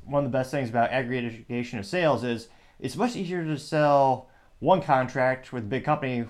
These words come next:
that'll buy thousands of vehicles than thousands of individual one-on-one sales. So that's why when you see a lot of these companies, fleet deals are huge. That was one of the biggest fuels for the big three, especially their General Motors.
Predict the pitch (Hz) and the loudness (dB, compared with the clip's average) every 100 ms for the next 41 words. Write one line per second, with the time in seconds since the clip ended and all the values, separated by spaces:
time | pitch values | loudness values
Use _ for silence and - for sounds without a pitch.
0 | - - 107 113 113 - - 113 110 101 | -10 -6 0 0 0 -6 0 2 2 2
1 | - 185 208 131 110 117 113 127 120 - | 4 6 6 2 -4 -4 -4 -2 -4 -6
2 | - - _ 139 135 127 - 147 147 131 | -20 -20 _ 0 0 0 4 4 6 2
3 | 110 98 131 120 139 113 113 107 104 101 | -6 -6 -4 -2 -2 -2 -4 -4 -6 -8
4 | - 120 110 170 147 - - - - - | -6 -4 0 0 0 -4 -10 -12 -20 -20
5 | - - - - 135 139 143 135 127 123 | -20 -20 -10 0 0 6 6 6 2 -4
6 | 131 127 113 101 190 175 135 110 - - | 2 2 2 2 2 2 -2 -6 -6 -2
7 | 226 170 - - 123 120 117 113 113 104 | -2 -2 -16 -16 -6 -2 0 -2 -4 -6
8 | - 214 135 92 - - 123 127 127 117 | -2 0 0 -2 -12 -2 0 0 -2 -4
9 | 123 120 - 151 135 120 - 120 110 101 | -4 -6 -2 0 0 -2 -4 -4 -2 -4
10 | 120 - 139 123 104 139 135 107 98 127 | -6 -6 -4 -2 -4 -6 -8 -8 -4 -2
11 | 110 104 147 147 147 147 | -2 2 2 4 0 -2